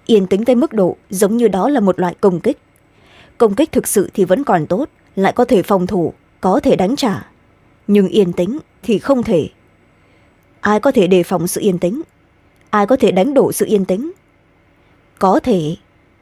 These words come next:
vì đó là âm thanh. Cuối cùng Vô Tình đã nghe ra được âm thanh.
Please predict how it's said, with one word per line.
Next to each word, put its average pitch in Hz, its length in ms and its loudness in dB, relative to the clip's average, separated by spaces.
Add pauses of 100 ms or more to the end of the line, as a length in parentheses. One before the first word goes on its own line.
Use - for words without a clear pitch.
(140)
vì 185 180 2
đó 185 200 2
là 285 120 2
âm 196 200 2
thanh. 180 260 -4 (1300)
Cuối 208 160 4
cùng 202 200 0
Vô 196 140 0
Tình 190 200 0
đã 190 80 -2
nghe 247 180 -2
ra 214 140 0
được 185 120 -2
âm 190 240 0
thanh. 180 240 -4